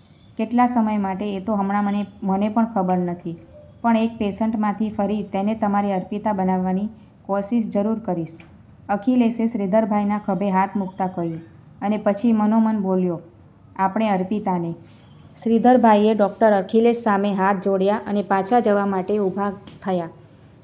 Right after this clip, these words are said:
દરવાજા સુધી પહોંચ્યા બાદ તે ફરી અખિલેશ પાસે આવ્યા. "મને માફ કરી દેજે દીકરા." આ વાક્યની સાથે જ બંનેની નજર સામે ભૂતકાળ ફરી ડોકિયું કરી ગયો.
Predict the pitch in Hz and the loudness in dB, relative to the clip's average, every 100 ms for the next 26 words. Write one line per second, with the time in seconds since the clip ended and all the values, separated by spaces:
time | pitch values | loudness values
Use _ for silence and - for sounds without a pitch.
0 | - 185 214 233 240 254 240 214 220 196 | -6 2 4 6 4 2 2 0 0 0
1 | 190 220 214 185 185 - - - - 254 | 0 0 0 0 -2 -8 -20 -8 0 0
2 | 254 220 247 220 214 220 220 220 202 196 | 2 2 2 0 0 -2 -2 -2 -4 -2
3 | 202 170 175 175 - - - 196 214 233 | -2 -2 -2 -4 -8 -20 -12 -4 -2 0
4 | 196 214 214 214 214 208 190 180 175 175 | 0 -2 -2 -2 0 -2 -2 -2 -4 -6
5 | 160 - - _ - 233 220 208 214 208 | -10 -14 -20 _ -4 -2 -2 -2 -2 -2
6 | 202 202 185 233 202 190 196 214 233 202 | -2 -2 -2 -2 -4 -4 -4 -2 -2 -2
7 | 190 214 214 196 202 185 185 185 208 208 | -2 -4 -2 -4 -2 -2 -4 -2 -2 -2
8 | 202 196 196 190 185 220 202 180 175 170 | -2 -2 -2 -2 -2 -4 -2 -2 -2 -4
9 | 165 | -6